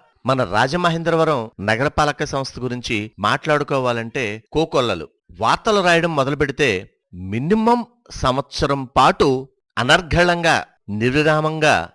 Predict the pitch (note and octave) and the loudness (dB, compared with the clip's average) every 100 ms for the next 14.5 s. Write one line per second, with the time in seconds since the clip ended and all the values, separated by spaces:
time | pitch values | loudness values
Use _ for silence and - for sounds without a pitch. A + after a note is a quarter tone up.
0 | - F2+ G#2 A#2 B2+ - A2 B2+ E3+ B2+ | -12 -2 -2 -2 -4 -2 -4 -4 -6 -4
1 | F#2+ G2+ _ - G#2+ G#2+ G2+ F#2+ F#2+ B2+ | -6 -8 _ -10 -6 -4 -4 -2 -2 -2
2 | C#3 C3+ B2+ C3 B2+ - C3 A#2+ A#2 A#2+ | -2 -2 -2 -6 -8 -8 -8 -2 -2 -4
3 | - C#3 D#3+ - G#2+ F2 E2 C2 _ G#2 | -8 -6 -6 -8 -12 -12 -16 -16 _ -10
4 | D3+ G3+ F3 G#3+ G#3+ G3+ D3+ G#2+ F2+ - | -8 -6 -6 -4 -4 -4 -2 -2 -4 -12
5 | - F#2 C#3+ G3+ A#3 F3+ G3 G3+ F#3+ A#2+ | -20 -2 0 2 0 -4 -2 -2 -2 2
6 | C3 D3+ D#3+ E3 D#3 - D#3 - B2+ C#3+ | 2 2 2 0 0 0 -4 2 0 0
7 | D#3 D3+ - C3+ C3+ C3 F#2+ F#2+ _ - | -2 -2 -2 -2 2 4 2 -2 _ 0
8 | C3 C#3+ E3 D#3 C#3+ - C#3 B2+ A#2 G#2+ | 2 2 -2 -2 -2 -2 -2 -2 0 -2
9 | F#2 - - C#3+ D3+ G2+ - _ - - | -2 -6 -4 2 2 2 -2 _ -12 0
10 | C#3 B2+ G#2 G2+ D#2 C#2+ _ _ - C#3+ | 2 4 2 -2 -4 -8 _ _ 0 0
11 | E3+ D#3 D#3 - G3+ D3+ D#3 E3+ F#3 F3 | 2 2 2 2 -2 0 0 0 -2 2
12 | E3 A#2 A#2 _ _ A2 B2 C3 C3 A2 | 2 2 -2 _ _ -2 0 2 2 4
13 | F#2+ - _ _ - A2 C3+ C#3 B2+ C3 | 2 -4 _ _ -2 0 0 -2 0 0
14 | B2 B2 A2 G2 F#2 | 0 -2 -2 -4 -6